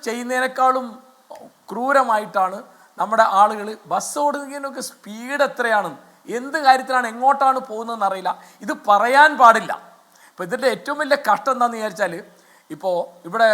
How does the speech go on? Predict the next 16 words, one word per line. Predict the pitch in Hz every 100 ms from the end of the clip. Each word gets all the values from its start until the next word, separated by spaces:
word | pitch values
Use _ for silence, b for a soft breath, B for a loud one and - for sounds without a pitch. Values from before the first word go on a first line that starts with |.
| -
ഇപ്പോൾ | - - 202
കോഴിക്കോട്ട്, | 240 240 254 185 156 - _
ഞാൻ | 180 220
കോഴിക്കോട്ടുകാരനാണ്. | 240 247 240 208 160 151 175 - b _
അപ്പോൾ | 202 233
ഇവിടെ | 233 262 233 -
കുറച്ച് | 185 202 240
മുമ്പ് | 233 226 226 - _ 185
ഓവുചാല് | 247 277 294 277 269 240
കീറിയപ്പോൾ | 202 220 214 180 240 B B -
അത് | 226 254
സമയത്ത് | 220 233 269 269 226
അടയ്ക്കാത്തത് | 220 233 262 262 240
കൊണ്ട് | 226 214 - b b -
രണ്ടോ | 240 285 277
മൂന്നോ | 269